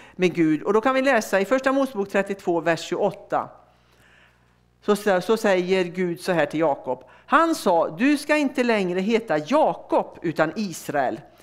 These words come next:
för du har kämpat med Gud och med människor och segrat."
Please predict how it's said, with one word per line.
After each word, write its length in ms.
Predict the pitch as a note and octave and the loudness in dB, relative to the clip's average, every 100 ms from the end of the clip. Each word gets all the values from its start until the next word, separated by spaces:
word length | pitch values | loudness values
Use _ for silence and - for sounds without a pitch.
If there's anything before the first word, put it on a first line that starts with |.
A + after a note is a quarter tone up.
| _ | _
för 140 | - A3+ | -4 2
du 100 | A3+ | 2
har 80 | |
kämpat 500 | A#3 C#4 G#3+ - F#3+ | 2 0 0 0 -2
med 140 | G3+ F3+ | -2 0
Gud 340 | F3+ E3 E3 - | 2 2 0 -2
och 120 | F3+ | 0
med 120 | F3 | 0
människor 680 | G3 E3 C#3+ C#3+ D3+ C#3+ - | 0 -2 -4 -6 -6 -4 -6
och 80 | D3 | -10
segrat." 800 | - - E3 B2 - - - | -8 -6 -6 -4 -4 -4 -8